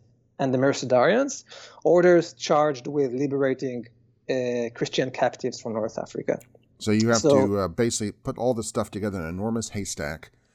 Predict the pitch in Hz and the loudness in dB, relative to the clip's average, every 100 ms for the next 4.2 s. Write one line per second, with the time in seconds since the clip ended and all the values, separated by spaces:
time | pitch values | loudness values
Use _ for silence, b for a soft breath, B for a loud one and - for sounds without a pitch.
0 | _ _ - 92 101 - - - 117 110 | _ _ -10 -6 -4 -4 -4 0 2 2
1 | 104 107 101 107 104 - - 107 101 95 | 0 -2 0 0 0 -2 -4 -4 -4 -6
2 | 90 - 110 107 92 85 - - 98 87 | -8 -8 -4 -2 -2 -4 -10 -8 -8 -6
3 | 98 92 95 90 - 92 80 - 85 90 | -8 -6 -4 -6 -6 -8 -10 -10 -10 -8
4 | 65 | -10